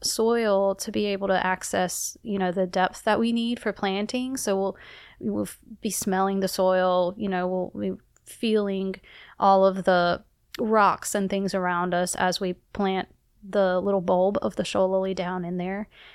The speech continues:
And, you know, just feeling the warmth of the sun, hearing the water also just all around you. And a lot of times, you know, if we get hot, we can just get in the water and take a little dip. So that's really fun.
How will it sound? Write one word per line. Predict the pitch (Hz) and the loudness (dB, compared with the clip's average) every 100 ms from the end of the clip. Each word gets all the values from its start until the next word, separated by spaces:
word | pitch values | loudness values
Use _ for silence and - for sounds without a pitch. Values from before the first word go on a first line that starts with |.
| - - | -10 -2
And, | 196 202 | -2 0
you | 214 220 | -2 0
know, | 190 | 0
just | 190 220 - | 0 -2 -2
feeling | 254 269 277 | 2 2 2
the | 226 | 2
warmth | 185 190 190 | 2 0 -2
of | 208 | -6
the | 233 | -4
sun, | - - 262 262 254 | -2 2 4 4 2
hearing | 240 262 294 277 | 2 2 4 2
the | 202 | 2
water | 180 170 196 226 240 | 2 4 4 0 0
also | 185 190 - 214 | 0 0 0 -2
just | 214 196 | -2 -4
all | - 185 190 | 0 2 2
around | 175 180 196 | 0 -2 -2
you. | 220 226 240 - - - - 202 | -2 -2 -4 -8 -20 -20 -6 0
And | 190 | 4
a | |
lot | 185 190 | 6 4
of | 190 | 4
times, | 208 190 | 2 2
you | 214 | 0
know, | 202 | 0
if | 240 | 0
we | |
get | 208 - | 0 -2
hot, | - 180 202 247 | 2 2 2 0
we | 220 | -4
can | 214 208 | -2 -4
just | 202 | -2
get | 185 190 | -2 0
in | 196 | 2
the | 196 | 4
water | 190 208 | 6 4
and | 214 | 2
take | 196 196 | 2 0
a | 196 | 2
little | 190 185 | 2 2
dip. | 180 208 | 2 0
So | - 196 | 0 -2
that's | 180 180 - | 0 0 -2
really | 202 202 | -4 -4
fun. | 208 202 196 214 240 | -2 -2 0 -2 -4